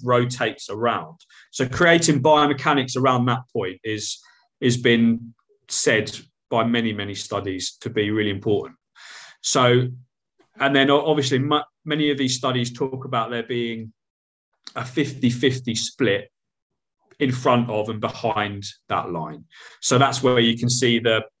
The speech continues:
purple line or the, the, the, the darker blue line at the bottom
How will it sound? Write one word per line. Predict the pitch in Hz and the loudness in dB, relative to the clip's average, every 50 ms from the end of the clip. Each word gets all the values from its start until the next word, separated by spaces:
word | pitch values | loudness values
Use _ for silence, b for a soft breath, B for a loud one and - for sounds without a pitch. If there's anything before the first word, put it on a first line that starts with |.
| _ _ _ _ _ _ _ | _ _ _ _ _ _ _
purple | - 147 127 127 123 120 117 | -2 0 0 0 0 -2 -4
line | 110 107 107 104 101 104 - - | -4 -4 -4 -4 -6 -8 -8 -8
or | 123 113 | -6 -4
the, | 120 117 117 - _ - | -2 -4 -4 -6 _ -6
the, | 131 123 123 - | -6 -6 -4 -4
the, | - 127 123 127 - - _ - | -4 -4 -4 -4 -8 -14 _ -2
the | - 123 | 0 0
darker | 127 151 143 131 127 127 127 - - | 2 4 4 4 4 2 0 -2 -4
blue | - 123 117 117 117 113 | -2 0 0 0 0 -2
line | 110 107 104 104 101 | -2 -4 -4 -4 -6
at | 101 98 | -8 -12
the | 104 | -10
bottom | - 110 95 - - - - 82 - - | -8 -8 -8 -8 -8 -10 -10 -10 -12 -14